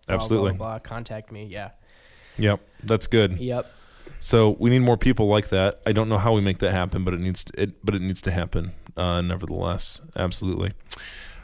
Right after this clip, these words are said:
Speaker 2: Uh, let's see. We're gonna go around the, uh, around the table here, right over to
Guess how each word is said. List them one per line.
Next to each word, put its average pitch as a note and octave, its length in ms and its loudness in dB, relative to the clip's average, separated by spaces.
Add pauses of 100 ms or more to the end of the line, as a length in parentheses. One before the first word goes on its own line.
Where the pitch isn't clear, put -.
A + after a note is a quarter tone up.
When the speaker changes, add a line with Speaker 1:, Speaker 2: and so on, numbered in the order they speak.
(120)
Speaker 2:
Uh, A#2 460 4
let's A#2 220 2
see. B2 160 2
We're A#2 80 6
gonna A#2 100 2
go A2+ 100 4
around A2 340 2
the, G#2 300 4
uh, G2+ 320 2
around G2+ 140 2
the G2 60 0
table G2+ 260 4
here, G#2 580 2
right G2+ 540 2
over G#2 320 4
to G2 760 0